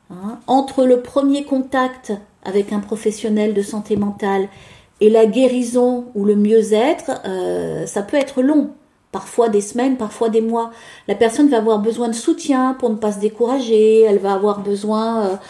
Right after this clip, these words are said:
euh, de parler encore, mais elle va aussi peut-être avoir besoin, euh, qu'on l'accompagne à certains rendez-vous, euh, ou qu'on lui propose de faire des choses ensemble, euh, et cetera.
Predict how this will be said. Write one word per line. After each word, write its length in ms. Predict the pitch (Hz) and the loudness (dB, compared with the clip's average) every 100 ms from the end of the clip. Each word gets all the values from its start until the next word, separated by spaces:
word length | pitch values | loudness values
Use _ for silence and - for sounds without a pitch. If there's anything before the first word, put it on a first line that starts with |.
| - - - | -20 -20 -10
euh, 1120 | 190 190 180 175 170 170 170 175 175 175 170 | -6 -2 0 -2 -2 -2 -4 -4 -4 0 0
de 120 | 175 202 | 4 2
parler 340 | 214 208 240 | 2 2 2
encore, 680 | 254 254 220 214 214 214 202 | 2 0 2 2 2 0 2
mais 100 | 208 | 4
elle 140 | 226 | 4
va 140 | 233 226 | 4 2
aussi 240 | 233 277 | 0 -4
peut-être 380 | 262 247 349 - | -2 -2 -2 0
avoir 260 | 233 214 | 0 0
besoin, 640 | 202 214 214 226 277 277 214 | 0 -2 -2 0 0 0 0
euh, 100 | 196 - - - - | -2 -6 -20 -20 2
qu'on 140 | 220 | 4
l'accompagne 580 | 240 240 302 277 262 247 | 4 2 0 0 0 0
à 40 | |
certains 340 | 214 214 226 208 | -2 -6 -4 -4
rendez-vous, 760 | 226 262 262 233 247 262 269 262 | -2 0 -2 0 0 0 0 2
euh, 340 | 208 202 202 202 - _ | 2 2 0 -4 -14 _
ou 60 | 220 | -2
qu'on 180 | 220 214 | 2 4
lui 120 | 220 | 2
propose 480 | 226 233 220 240 214 | 2 0 4 2 4
de 80 | 220 | 2
faire 180 | 226 | 2
des 100 | 208 | 2
choses 240 | 220 226 226 | 2 0 -2
ensemble, 540 | 269 - 220 220 220 | -2 -2 -4 -2 -4
euh, 300 | 196 190 185 | -2 -4 -6
et 80 | 190 | -10
cetera. 480 | 196 202 202 214 180 | -8 -8 -6 -10 -12